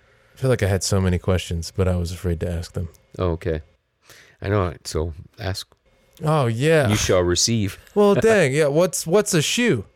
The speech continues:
Speaker 2: So a shoe is one of those, you know, they, you've seen it where they got cards, like, usually it's six decks, sometimes four decks, four to eight decks, and it's in a little shoe, and then they,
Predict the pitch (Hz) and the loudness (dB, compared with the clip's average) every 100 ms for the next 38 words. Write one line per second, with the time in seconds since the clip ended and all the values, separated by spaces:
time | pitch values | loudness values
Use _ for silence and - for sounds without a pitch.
0 | _ _ _ _ _ _ - 139 123 - | _ _ _ _ _ _ 0 2 4 2
1 | 202 220 185 117 117 107 - 117 113 107 | 0 2 2 4 2 0 -4 -2 0 2
2 | 104 95 90 - _ _ _ _ _ _ | 2 2 0 -6 _ _ _ _ _ _
3 | _ _ 135 127 101 95 98 104 104 90 | _ _ -2 2 2 2 2 2 0 -2
4 | 113 - 127 113 104 107 101 98 101 101 | -6 -4 -4 -4 -2 0 0 2 0 -2
5 | - - 113 107 107 101 - 98 90 _ | -8 -6 0 0 0 -4 -2 -2 -2 _
6 | 117 110 110 104 - - 98 - 113 - | -6 -2 -2 -2 -6 -8 -8 -6 -6 -6
7 | - 90 - - - - - 131 127 - | -6 -4 -6 -12 -20 -12 -6 -2 -2 0
8 | 104 104 101 - - 113 113 101 101 101 | 0 2 2 0 -4 0 0 0 -2 -4
9 | - 98 95 - - _ _ _ - 92 | 0 0 0 -4 -14 _ _ _ -6 -4
10 | 92 107 104 107 110 107 - 104 104 104 | -2 0 2 4 2 0 2 4 6 4
11 | 87 90 90 87 87 87 82 | 2 0 0 0 0 0 -4